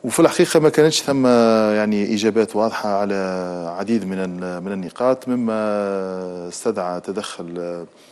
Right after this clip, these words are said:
رئيس اللجنة الوطنية لل-، للمصالحة، واقترح أنه، آه، في مثل هذا الظرف و-، وبالنظر إلى أهمية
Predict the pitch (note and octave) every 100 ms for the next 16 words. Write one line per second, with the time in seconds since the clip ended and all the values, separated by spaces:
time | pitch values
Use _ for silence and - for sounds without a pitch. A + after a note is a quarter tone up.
0 | - - - - F#2+ G#2+ G2+ - G2 F2+
1 | F2+ F2 F#2 G2+ F#2 F2 E2+ F2+ F#2 F#2
2 | F#2 G2 G2+ F#2+ F#2 F2+ E2+ F2 F2 F2
3 | E2+ - A#2 - A#2+ - G#2+ A#2+ - -
4 | A2+ G#2+ A2 - - - - G#2+ G2+ G2+
5 | G2 G2 F#2 A2 G#2 G2 F#2+ F#2 F#2 F2+
6 | F2+ F2+ F2+ E2+ G#2+ A#2 F#2+ G2 F#2 F2+
7 | E2+ E2 E2 D#2+ - A#2 A2 - - F#2+
8 | F#2 F#2 F#2 F#2 - - - - G2 G#2
9 | G2+ G2+ A2+ G#2+ G2 G2+ F#2 G2+ A2+ G2